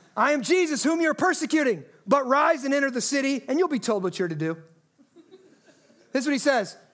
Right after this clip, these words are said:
"Oh, it's me. Yeah, I'll tell you what you do later. I, I got, I got a plan for your life. Doesn't really matter what you think about it. Go to the city. I'll tell you what you're gonna do."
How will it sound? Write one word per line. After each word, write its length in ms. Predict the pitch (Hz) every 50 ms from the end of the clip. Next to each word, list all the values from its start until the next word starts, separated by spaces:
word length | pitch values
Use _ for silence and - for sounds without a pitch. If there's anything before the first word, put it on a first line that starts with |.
| _ _ _ _ _ _ _ _
"Oh, 160 | - 233 254 262
it's 180 | 262 262 233
me. 580 | 247 285 294 311 302 294 285 277 247 214 - - _ _ _ _ _ _ _ _ -
Yeah, 260 | 240 240 214 180 151 - - _ _ _ _
I'll 180 | - 220 220 226
tell 140 | - 262 254
you 80 | 247
what 140 | 226 208 -
you 60 | 202
do 260 | 185 202 190 180 170 175
later. 320 | 180 180 180 185 202 196 -
I, 140 | 190 202 208 -
I 60 | 202
got, 160 | 233 233 -
I 80 | 190 208
got 100 | 214 202
a 40 | -
plan 200 | - 226 226 208
for 120 | 160 220
your 120 | 214 208 202
life. 280 | 202 208 226 226 - - - _ _ _ _ _ _ _ _ _ _ _ _ - - - _ _ 170 - _ _
Doesn't 220 | - 214 190 185 180
really 160 | 185 185 180
matter 260 | 190 190 196 208 208
what 120 | 202 190 190
you 60 | 175
think 180 | 220 233 233
about 240 | 247 233 233 240 240
it. 100 | 240 - - - - - _ _ - - - - -
Go 100 | - 220
to 60 | 226 220
the 80 | 220
city. 340 | - - 254 254 254 240 220 -
I'll 80 | 196 190
tell 160 | - 226 208
you 80 | 196 190
what 100 | 175 -
you're 60 | 147
gonna 160 | 180 170 156
do." 160 | 143 135 117